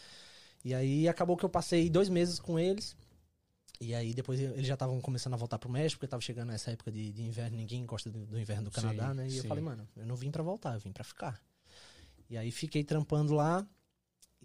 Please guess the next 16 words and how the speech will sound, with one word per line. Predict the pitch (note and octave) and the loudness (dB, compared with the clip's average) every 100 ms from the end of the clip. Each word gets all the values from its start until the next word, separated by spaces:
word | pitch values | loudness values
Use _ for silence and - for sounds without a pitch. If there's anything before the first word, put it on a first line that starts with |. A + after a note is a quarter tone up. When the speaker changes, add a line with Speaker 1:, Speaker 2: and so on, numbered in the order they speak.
| _ | _
Speaker 1:
e | D#3+ C#3+ | -4 0
aí | C3+ | 0
na | C#3+ | 2
empresa | D#3+ D#3+ E3+ F3 | 2 2 0 0
que | E3 | -2
eu | |
trampava, | D#3 C#3 D#3+ F#3 F#3+ C#3+ - _ - - - - - - | -2 0 4 4 4 0 -2 _ -20 -20 -20 -20 -18 -6
o | C3+ | -4
supervisor, | - - D3 C#3+ C#3 C3 D3 E3+ - | 0 4 4 4 4 4 4 4 2
ele | D3 C#3 | 0 -2
qui-, | - | -4
quis | - D3 | -4 -2
me | C#3+ | 0
alugar | C#3 D#3+ | 2 2
o | |
basement. | D#3 A#2+ A2 | 2 0 -2